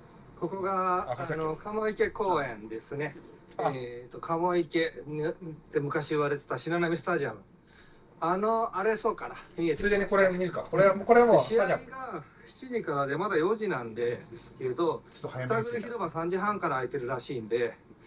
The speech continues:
Speaker 1: 今日はね、あの、前回来た時は、そこまでこの焼酎をいっぱい飲める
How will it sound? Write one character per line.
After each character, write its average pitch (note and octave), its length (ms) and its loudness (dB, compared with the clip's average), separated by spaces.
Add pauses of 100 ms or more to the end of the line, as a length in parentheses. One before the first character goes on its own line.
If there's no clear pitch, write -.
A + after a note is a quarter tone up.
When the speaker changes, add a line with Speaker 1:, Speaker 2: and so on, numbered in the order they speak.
(460)
Speaker 1:
今 A3+ 180 6
日 F#3+ 40 2
は C#3 140 0
ね、 C#3+ 140 -4
あ C3+ 140 -2
の、 A#2+ 340 -6 (420)
前 C4+ 160 2
回 F#3 220 0
来 - 40 -12
た F3 120 0
時 D3+ 180 -4
は、 B2+ 320 -2 (800)
そ G3 200 -4
こ C4 120 -6
ま A#3+ 120 0
で F#3+ 120 4
こ D#3 160 0
の D3+ 240 0 (220)
焼 C4 300 -2
酎 C4 200 0
を D#3 240 2 (480)
い E3+ 60 4
っ E3 40 -6
ぱ A3+ 180 2
い G#3+ 40 0
飲 G3+ 120 0
め G#3 160 4
る G#3+ 320 0